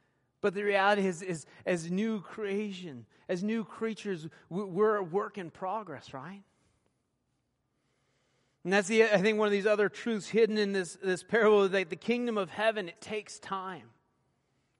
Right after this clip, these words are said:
It takes time. It's not instantaneous. With yeast and bread, it takes time. Bread has to rise. Emily,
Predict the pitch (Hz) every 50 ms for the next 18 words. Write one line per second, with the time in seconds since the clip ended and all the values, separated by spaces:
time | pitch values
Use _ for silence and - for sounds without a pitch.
0 | _ _ _ _ _ _ _ _ _ _ _ _ _ _ _ _ _ _ _ _
1 | _ _ _ _ _ _ _ _ _ _ _ _ - 220 214 - - - 233 233
2 | 233 196 - 214 226 220 208 214 214 - 190 190 190 214 220 226 226 220 208 -
3 | - - - - - - - 220 220 214 214 - 214 190 151 - 196 214 208 208
4 | 202 170 120 - - - - - - - - _ _ _ _ _ _ _ _ _
5 | _ _ _ _ _ _ _ _ _ _ _ _ _ _ _ _ _ _ _ _
6 | _ _ - 196 208 185 170 180 208 233 247 233 - - 208 190 226 233 220 220
7 | 214 - - 240 233 233 190 - - 220 233 240 220 180 185 220 226 208 220 233
8 | - - 214 185 175 180 185 208 214 202 175 202 220 226 220 220 208